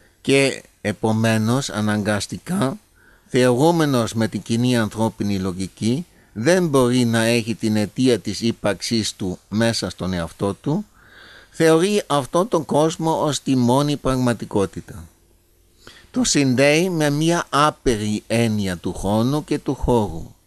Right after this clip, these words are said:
Έτσι εισάγει και μια απόλυτη έννοια της αιτιοκρατίας. Κάθε γεγονός στον κόσμο αυτό πρέπει να ανάγεται αποκλειστικά σε μια αιτία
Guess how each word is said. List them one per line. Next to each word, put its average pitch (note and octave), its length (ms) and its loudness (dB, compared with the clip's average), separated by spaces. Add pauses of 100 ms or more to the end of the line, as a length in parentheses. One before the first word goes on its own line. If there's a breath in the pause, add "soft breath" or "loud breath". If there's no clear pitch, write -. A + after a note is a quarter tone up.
(580 soft breath)
Έτσι F3 360 -2
εισάγει C#3 600 0
και D#3 180 0
μια D3+ 320 0
απόλυτη D3 720 0
έννοια D3 340 0
της C#3+ 200 -4
αιτιοκρατίας. C#3 1200 -2 (580 soft breath)
Κάθε D3+ 400 2
γεγονός G#2+ 680 0
στον G2 220 -6
κόσμο G#2+ 500 -2
αυτό A#2+ 460 -2 (360 soft breath)
πρέπει D#3+ 340 2
να C#3 120 2
ανάγεται C#3+ 600 0
αποκλειστικά A#2 880 -2
σε - 180 -2
μια C#3 460 0
αιτία C3 640 0